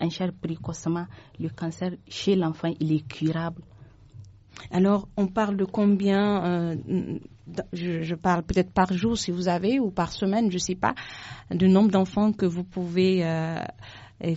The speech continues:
Speaker 2: constater qui, qui ont le cancer ?
Speaker 1: Bon, on peut estimer par mois,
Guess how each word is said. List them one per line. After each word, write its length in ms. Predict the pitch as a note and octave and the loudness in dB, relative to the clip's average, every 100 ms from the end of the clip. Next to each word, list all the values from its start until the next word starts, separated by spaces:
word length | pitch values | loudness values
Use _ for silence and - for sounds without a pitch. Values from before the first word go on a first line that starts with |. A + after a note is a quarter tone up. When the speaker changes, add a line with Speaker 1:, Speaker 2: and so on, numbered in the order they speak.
| - | 2
Speaker 2:
constater 800 | F#3 F#3 F#3 F3 - G3 G3 G3 - | 2 2 -2 0 0 0 0 -2 -6
qui, 640 | F3+ E3 D#3+ D#3+ D#3+ - | -4 -2 -4 -4 -6 -4
qui 120 | - | 0
ont 80 | F3 | 2
le 100 | F3+ | 2
cancer ? 580 | F#3 F3 E3 F3+ F3+ F#3 - - - - - - - - | 0 -2 -2 -4 -6 -8 -14 -20 -20 -20 -20 -20 -20 -12
Speaker 1:
Bon, 180 | - G#3+ | -8 -4
on 120 | G#3 | -4
peut 200 | - C4 - | -2 -2 -2
estimer 500 | - - G3+ G3+ A3 | -6 -2 2 4 4
par 260 | - F3 | 2 2
mois, 380 | E3+ F#3+ A#3 | 2 2 0